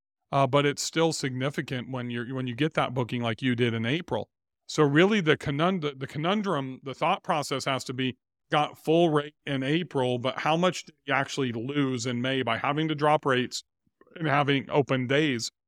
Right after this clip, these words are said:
It's really the opportunity cost loss that we'll never really know, you know, but that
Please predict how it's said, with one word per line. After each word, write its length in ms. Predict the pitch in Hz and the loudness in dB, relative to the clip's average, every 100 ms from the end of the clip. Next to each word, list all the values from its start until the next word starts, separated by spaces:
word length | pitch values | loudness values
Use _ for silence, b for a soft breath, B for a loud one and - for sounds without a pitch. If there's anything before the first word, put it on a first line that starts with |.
| _ | _
It's 180 | 139 - | -12 0
really 200 | 165 190 | 4 4
the 120 | 156 143 | 2 0
opportunity 720 | 147 156 147 - 151 139 127 | -2 0 -4 -4 -4 -4 -6
cost 400 | - 135 123 - | -4 -4 -4 -6
loss 460 | 123 147 180 - | 0 2 2 0
that 120 | 139 156 | -4 0
we'll 120 | 202 | 2
never 260 | 190 143 | 2 2
really 260 | 127 120 113 | 2 0 0
know, 440 | 107 151 151 135 - _ _ _ - | 2 2 2 0 -4 _ _ _ -4
you 100 | 147 | -2
know, 120 | 131 | -2
but 100 | |
that 120 | 131 | -4